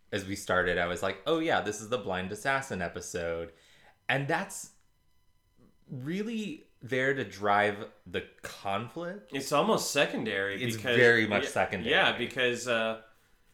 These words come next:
Speaker 2: there was a time where in the middle of the episode, I'm like, "Wow, we kinda just forgot about that blind assassin,
Speaker 1: Yeah.
Speaker 2: didn't we?"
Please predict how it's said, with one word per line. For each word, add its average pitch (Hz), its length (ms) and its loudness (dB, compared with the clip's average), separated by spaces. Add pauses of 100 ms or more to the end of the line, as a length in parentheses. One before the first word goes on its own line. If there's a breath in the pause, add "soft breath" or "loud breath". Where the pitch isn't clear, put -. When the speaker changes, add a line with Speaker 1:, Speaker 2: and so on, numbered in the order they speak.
(360 soft breath)
Speaker 2:
there 135 340 4
was 135 240 4
a 117 60 -6
time 131 400 4
where 117 180 0
in 117 100 0
the 117 60 -2
middle 123 200 -2
of 113 60 -4
the 107 100 -4
episode, 127 320 -6
I'm 107 140 -6
like, 104 200 -4 (160)
"Wow, 139 220 0
we 104 60 -10
kinda 139 260 -6
just 123 180 -10
forgot 113 360 -2
about 117 200 -2
that 101 180 -2
blind 110 260 -2
assassin, 107 520 -2
Speaker 1:
Yeah. - 40 -6
Speaker 2:
didn't 104 280 -6
we?" 147 200 -4